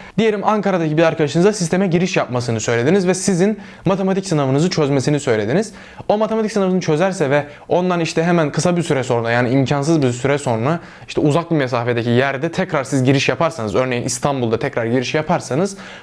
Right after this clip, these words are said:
ne olacak? Sistem bunun mümkün olamayacağını anlayacağı için sizi kopya muamelesi verebilir arkadaşlar. Bu tarz şeylere dikkat edin. Kesinlikle kendi sınavınızı kendiniz yapmaya çalışın arkadaşlar. Bu tarz işlere bulaşmayın. Ve arkadaşlar kesinlikle sınav sorularını hiçbir yerde paylaşmayın.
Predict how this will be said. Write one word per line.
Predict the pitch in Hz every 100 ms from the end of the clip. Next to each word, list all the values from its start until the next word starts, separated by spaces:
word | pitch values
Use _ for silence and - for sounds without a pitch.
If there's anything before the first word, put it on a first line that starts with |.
| -
ne | 196
olacak? | 151 175 190
Sistem | 170 - 185 190
bunun | 147 165
mümkün | 147 151 151 175
olamayacağını | - 151 180 147 120 117 107 104 107 - -
anlayacağı | 143 170 143 123 113 110
için | - 226 240 - - - _
sizi | - 151 214
kopya | - 226 226 185
muamelesi | 151 135 131 127 131 165 247 247 - -
verebilir | 143 151 170
arkadaşlar. | 131 104 123 123 208 175
Bu | 165
tarz | 196 175
şeylere | 165 131 113
dikkat | 123 170
edin. | 202
Kesinlikle | 202 196 190 135 120 214 254 - -
kendi | 160 185
sınavınızı | 214 170 143 147 208
kendiniz | 220 143 139 151 165
yapmaya | 123 107 104
çalışın | 101 92 117
arkadaşlar. | 110 120 120 190
Bu | 165
tarz | 156 123
işlere | 120 156 175
bulaşmayın. | 131 127 - 110 - - -
Ve |
arkadaşlar | 156 180 208 175
kesinlikle | - 139 175 202 185
sınav | 180 143 175
sorularını | 185 165 139 131 123
hiçbir | 120 - 170
yerde | 160 120 110
paylaşmayın. | - 120 175 190 190 185 190